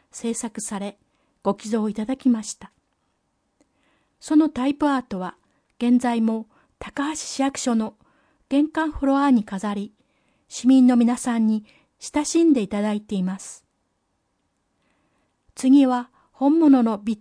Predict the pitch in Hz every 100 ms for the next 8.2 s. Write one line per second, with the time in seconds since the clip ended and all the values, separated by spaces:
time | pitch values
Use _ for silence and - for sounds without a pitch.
0 | _ - 285 262 196 196 285 285 269 269
1 | 269 247 240 240 277 277 - 226 - _
2 | _ _ - 202 - 240 233 226 233 220
3 | 220 214 214 202 - _ _ _ _ _
4 | _ _ - 240 233 233 - 208 220 196
5 | - 262 294 285 220 240 254 254 247 233
6 | 226 214 208 _ _ _ _ 226 277 294
7 | 320 262 196 - 233 214 233 - - 208
8 | 196